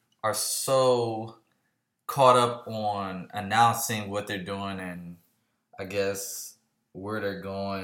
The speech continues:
and every, just announcing everything. Um, my, my thing is just, you don't have to, some things is fine to announce. Like if, if you're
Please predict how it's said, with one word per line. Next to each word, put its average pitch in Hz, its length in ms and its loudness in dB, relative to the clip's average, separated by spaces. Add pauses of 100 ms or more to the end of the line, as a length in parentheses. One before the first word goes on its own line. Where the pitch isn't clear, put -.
and 76 220 -12 (240)
every, 139 260 0 (120)
just 190 180 -2
announcing 127 520 2
everything. 95 640 -6
Um, 101 460 -2
my, 143 340 10
my 143 160 6
thing 135 240 -2
is 104 280 -6
just, 151 360 -4
you 131 100 -4
don't 143 200 0
have - 240 4
to, 107 240 -2 (400)
some - 300 4
things 196 340 -2
is 123 260 -4
fine 131 320 6
to 110 140 -4
announce. 98 420 -4
Like 87 260 -6 (240)
if, 104 240 -8
if 113 240 -6
you're 113 460 -2